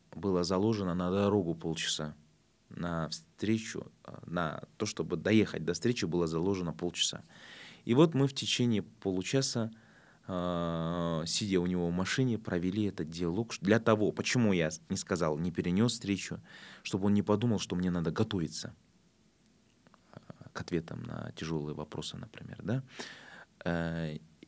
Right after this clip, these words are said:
или, ну, почему я, например, не пригласил его в кабинет побеседовать? Потому что иначе бы тогда я бы проявил неуважение к тем, э, с кем уже была запланирована встреча. Поэтому, слава богу, получилось выкроить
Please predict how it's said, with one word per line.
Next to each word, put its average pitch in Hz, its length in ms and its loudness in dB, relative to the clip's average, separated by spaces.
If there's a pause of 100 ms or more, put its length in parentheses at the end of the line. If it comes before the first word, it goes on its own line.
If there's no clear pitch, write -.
(140)
или, 98 600 4 (600)
ну, 113 120 2
почему 127 360 4
я, 120 180 8
например, 110 380 4
не 110 100 6
пригласил 110 420 4
его 104 140 6
в 101 60 -6
кабинет 123 420 2
побеседовать? 85 420 -2
Потому 101 320 0
что 104 300 -4 (460)
иначе 113 360 4
бы 95 80 -2
тогда 95 240 2
я 95 160 4
бы 90 280 -2 (100)
проявил 90 420 2
неуважение 92 600 2
к - 80 -14
тем, 98 340 0 (240)
э, 82 240 -8
с - 100 -4
кем 87 220 0
уже 90 160 0
была 82 220 0
запланирована 80 600 -6
встреча. - 400 -12
Поэтому, 107 460 0 (560)
слава 95 360 4
богу, 90 300 2
получилось 87 680 -2
выкроить 120 540 -4